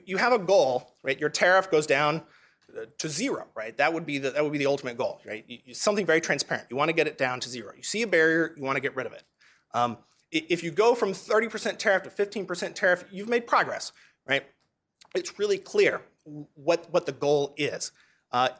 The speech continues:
that's really not the case with intellectual property. So l-, let me just give some examples of what's in the U S, uh, trade agenda in terms of I P. These are, there's just a couple of examples I think that are illustrative, right? Uh, the copyright term,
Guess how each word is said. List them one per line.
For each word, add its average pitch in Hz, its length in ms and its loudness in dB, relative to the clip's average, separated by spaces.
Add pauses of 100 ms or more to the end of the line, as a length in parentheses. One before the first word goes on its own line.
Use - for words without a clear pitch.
that's 302 380 0
really 330 160 6
not 254 180 4
the 226 80 2
case 196 240 0
with 135 100 -6
intellectual 135 400 2
property. - 380 0
So 170 300 4 (440)
l-, 170 140 -6
let 226 140 2
me 254 120 -2
just 233 220 -8
give 185 220 0 (240)
some 190 200 -4
examples 170 540 -4
of 147 140 -8 (100)
what's 170 340 0
in 180 220 0
the 165 80 0
U 151 180 2
S, - 300 2 (420)
uh, 123 320 0 (180)
trade 208 220 2
agenda 135 400 0
in 135 60 -10
terms 139 220 -4
of - 80 -16
I 131 100 0
P. 110 220 -8
These 139 180 -6
are, 160 40 -6
there's 151 340 -2
just 185 200 0
a 170 60 2
couple 202 240 2
of 180 80 0
examples 156 460 2
I 127 100 4
think 139 200 -4
that 135 120 0
are 123 80 4
illustrative, - 480 -2
right? 117 220 0 (520)
Uh, 127 180 4 (120)
the 156 80 -8
copyright 165 460 2
term, - 240 -8